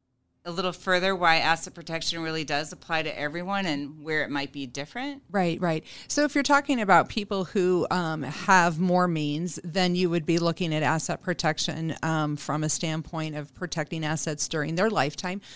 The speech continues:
Speaker 2: So there are certain professions, for example, that have maybe higher risk, whether it's doctors or even lawyers or, um, other people that may have a risk associated with the type of work that they do.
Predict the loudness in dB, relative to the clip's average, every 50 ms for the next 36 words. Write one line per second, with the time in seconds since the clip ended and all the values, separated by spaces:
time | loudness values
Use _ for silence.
0 | -16 -8 -2 0 4 6 6 6 6 4 2 0 0 0 0 0 0 2 0 0
1 | 0 0 -2 -4 -4 -4 -4 -4 -6 -6 -6 -4 -4 -4 -4 -2 -2 -2 0 0
2 | -2 -2 0 -2 -2 -2 -2 -2 -4 -2 -2 -4 -4 -2 -2 -2 -2 -2 -4 -4
3 | -4 -6 -6 -8 -12 -14 -20 -20 _ _ -4 0 2 2 2 2 0 0 0 2
4 | 0 0 0 -2 -2 -2 0 0 -2 -2 -2 -2 -2 -2 -2 -2 -2 -2 0 0
5 | 0 2 2 2 2 0 0 -2 -2 -4 -4 -4 -4 -6 -6 -10 -16 -18 -18 -18
6 | -10 -4 -2 -2 -2 0 -2 -4 -2 2 2 2 4 2 0 0 -2 -6 -4 -2
7 | 0 0 0 0 0 0 0 0 2 0 0 -2 -2 -2 -2 0 2 2 2 2
8 | 0 -2 -2 -2 -2 -2 -2 -2 -2 -2 -2 0 -2 -2 -6 -6 -6 -6 -8 -4
9 | -4 -4 -4 -4 -6 -8 -6 -8 -8 -8 -6 -8 -8 -6 -6 -6 -6 -4 0 0
10 | 0 0 0 -2